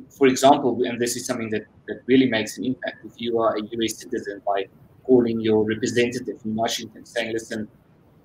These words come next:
uh, I'm from your state, I voted for you, or you represent my, uh,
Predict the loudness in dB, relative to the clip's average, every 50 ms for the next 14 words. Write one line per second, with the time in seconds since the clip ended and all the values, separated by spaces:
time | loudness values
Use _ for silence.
0 | -4 0 0 2 0 2 0 -2 -2 -2 -2 -2 0 2 2 2 0 -2 2 4
1 | 6 6 6 4 0 -4 -10 -6 -2 0 2 6 8 6 8 6 4 0 0 0
2 | 2 4 6 8 8 8 8 6 4 2 2 0 -2 0 0 0 0 0 -4 -4
3 | 0 2 2 2 0 0 2 4 6 6 6 6 6 6 4 4 2 0 -4 -10
4 | -10 -10 -12